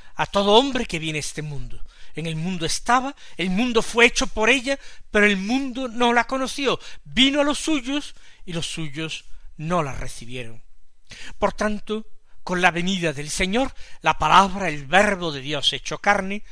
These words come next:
una luz les brilló a los hombres, una luz brilló para la humanidad,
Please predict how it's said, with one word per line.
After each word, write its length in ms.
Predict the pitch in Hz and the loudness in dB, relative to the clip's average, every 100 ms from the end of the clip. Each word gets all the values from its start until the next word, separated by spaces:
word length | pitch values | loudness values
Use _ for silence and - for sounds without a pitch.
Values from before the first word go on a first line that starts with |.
| - - - | -14 -18 -8
una 300 | - 302 262 | 0 2 2
luz 440 | 180 220 - - - - - - - | 2 -2 -6 -10 -14 -14 -12 -12 -10
les 300 | - 185 - | -2 2 2
brilló 420 | 160 180 143 135 - - - | 0 -2 -2 -4 -4 -12 -10
a 100 | - | -6
los 200 | 180 - | -4 0
hombres, 440 | 220 165 131 - - - - | 0 0 -4 -8 -8 -10 -10
una 220 | 226 214 | -2 2
luz 240 | 180 240 - | 4 4 2
brilló 580 | 147 170 139 147 254 - - - - - - - | -2 -2 0 2 2 0 -4 -10 -12 -14 -8 0
para 200 | 190 190 | 2 2
la 120 | 190 | -2
humanidad, 560 | 185 185 185 175 143 | -2 -4 -2 0 0